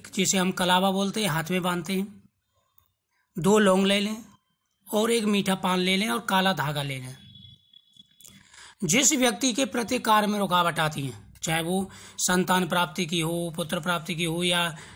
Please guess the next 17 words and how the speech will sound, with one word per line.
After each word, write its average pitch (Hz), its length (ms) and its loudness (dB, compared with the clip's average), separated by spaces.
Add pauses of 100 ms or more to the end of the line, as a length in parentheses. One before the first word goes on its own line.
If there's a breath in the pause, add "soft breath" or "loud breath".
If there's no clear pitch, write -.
(180 loud breath)
व्यापार 180 500 4
में 180 100 0
आ 170 120 2
रही 170 140 0
है 170 100 2
या 180 160 2
नौकरी 170 400 0
में 226 240 0
परेशानी 170 540 -2
आ 165 100 2
रही 165 200 -2
है, 165 100 0 (2500)
कई 226 200 4
बार 254 180 4
आपने 226 320 4
देखा 202 260 2
होगा 190 240 4